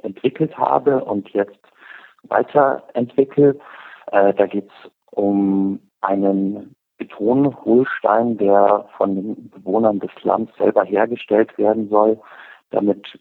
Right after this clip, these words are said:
günstiger ist und sehr einfach nach einem Lego-Stecksystem aufzubauen. Da geht's im Endeffekt um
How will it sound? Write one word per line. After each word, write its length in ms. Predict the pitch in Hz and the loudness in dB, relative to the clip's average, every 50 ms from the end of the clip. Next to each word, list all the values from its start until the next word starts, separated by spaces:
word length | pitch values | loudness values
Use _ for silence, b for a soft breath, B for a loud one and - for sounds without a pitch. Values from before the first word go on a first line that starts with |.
| _ - | _ -18
günstiger 600 | 101 - 107 110 113 - _ - 110 - 107 104 - | -10 -6 -6 -6 -6 -6 _ -4 0 2 2 2 0
ist 460 | - 104 104 - - _ _ - - - | 0 -4 -4 -6 -10 _ _ -20 -16 -10
und 420 | - 101 98 98 98 98 98 95 - - - - _ - 107 95 | -6 -4 -2 0 0 0 -2 -4 -6 -12 -20 -20 _ -20 -10 -4
sehr 240 | - 98 92 - - | -2 -2 -2 -2 -2
einfach 680 | 101 120 - - - 113 110 110 - - - - - - _ - - | -6 -8 -8 -4 -2 -2 -2 -2 -4 -10 -16 -16 -18 -20 _ -20 -6
nach 280 | - 101 98 - - | -4 -4 -4 -4 -6
einem 260 | - - 95 92 90 90 | -8 -8 -6 -6 -6 -6
Lego-Stecksystem 1160 | 98 110 - 101 - - - 104 - - - - 113 - - _ - 104 104 107 104 101 101 B B B B B - | -6 -4 -4 -4 -4 -4 -4 -6 -6 -4 -6 -6 -6 -6 -6 _ -4 -2 -2 -2 -2 -4 -6 B B B B B -2
aufzubauen. 760 | - 117 - - - - 139 113 117 117 120 123 139 139 131 - b b b b _ _ - - - | -2 -2 -2 -4 -10 -10 -6 -2 0 2 2 2 0 -2 -4 -8 b b b b _ _ -20 -8 -2
Da 120 | - 101 95 | -2 0 0
geht's 240 | - 110 101 - - - - - - _ - | 0 -4 -6 -6 -8 -20 -20 -20 -20 _ -8
im 140 | 104 98 101 | -4 -2 -2
Endeffekt 400 | 98 98 101 - 101 95 - 92 | -2 -2 -4 -4 -6 -6 -6 -6
um 360 | 95 95 98 95 95 95 | -6 -6 -4 -4 -6 -8